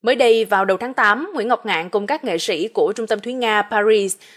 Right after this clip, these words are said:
đã cùng về ghi hình tập một ba ba với nội dung là lời giả từ đến M C Nguyễn Ngọc Ngạn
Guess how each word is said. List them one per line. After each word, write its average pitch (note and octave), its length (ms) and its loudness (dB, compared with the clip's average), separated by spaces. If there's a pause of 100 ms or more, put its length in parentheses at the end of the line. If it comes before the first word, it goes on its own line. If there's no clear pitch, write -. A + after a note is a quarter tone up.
(120)
đã F#3+ 240 2
cùng A3 280 -4
về F#3+ 300 4
ghi B3 140 -2
hình G#3 200 -4
tập F#3 240 0
một G3 160 -2
ba A3 100 2
ba G#3 420 2
với A3+ 240 2
nội D4 240 0
dung G#3+ 300 2
là F3+ 280 0
lời F#3 320 0
giả E3+ 160 0
từ G3 300 0
đến G3 280 -4 (100)
M A3 40 -6
C - 100 -8 (160)
Nguyễn F3+ 180 -6
Ngọc A#3+ 180 -2
Ngạn D#3+ 240 -2